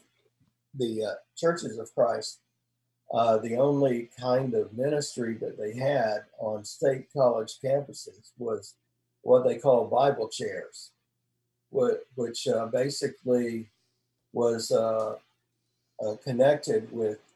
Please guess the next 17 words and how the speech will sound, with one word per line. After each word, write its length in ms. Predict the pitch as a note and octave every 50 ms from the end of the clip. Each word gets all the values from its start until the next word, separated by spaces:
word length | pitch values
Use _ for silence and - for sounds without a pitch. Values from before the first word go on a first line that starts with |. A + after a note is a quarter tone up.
| _ _ _ _ _ _ _ -
uh, 380 | A2+ A2+ A2+ A2+ A2+ A2 G#2+ G#2+
Church 320 | - - D3+ C#3+ C3+ -
of 80 | - -
Christ 500 | C#3 C3 B2+ A#2+ - - - - - - _ _ _ _ _ _ _ _ _ _ _ _ _ _ _
colleges 580 | C#3 C3+ C3 B2+ B2+ B2 A2+ B2 B2 A2 - -
and 140 | A2+ A2 A#2+
universities. 960 | B2 B2 A2+ G#2+ A#2 B2+ C#3 C#3 - - G#2+ G2 F#2+ F2+ - - - - - -
And 420 | A#2 A2 G#2+ A2 A2 G#2+ G#2 G#2 - _ _ _ _ _ _ _
basically 580 | - B2 C#3+ C#3 - C#3+ B2 - D3 C3 B2+ A#2+
what 240 | B2 B2+ B2+ - -
they 160 | C#3 B2 B2
would 220 | A#2 A2+ A2 A2+
do 300 | C3 C#3+ C#3+ D3 C#3 C3+ B2
is 140 | A#2+ - -
offer 640 | - C3 C3+ C3 C3 C3 - C#3+ B2 B2 - - - _ _ _ _ _ _ _ _ _ -
Bible 640 | A2 A2+ A#2+ C3 C#3 C3 C3+ C3 B2 A2+ - - -
courses, 800 | - D3 C#3+ C#3+ C#3+ C#3+ - G#2+ G2+ G2 G2+ A#2 - - -